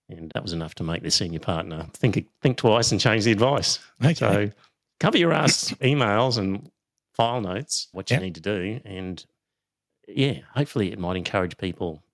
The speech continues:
Speaker 1: to, to do more of that and might scare some people with power into thinking, "Crikey,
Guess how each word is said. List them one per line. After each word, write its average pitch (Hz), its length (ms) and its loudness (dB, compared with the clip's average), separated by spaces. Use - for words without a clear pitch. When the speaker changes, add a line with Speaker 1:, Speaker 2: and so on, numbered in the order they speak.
Speaker 1:
to, 87 360 -8
to - 120 -14
do 107 120 2
more 98 220 2
of 101 60 -2
that 87 280 -4
and 87 300 -10
might 101 240 -4
scare 107 300 -2
some 80 240 -4
people 85 320 -8
with 82 160 -14
power 87 480 -6
into 98 180 -6
thinking, 98 500 -6
"Crikey, 160 400 0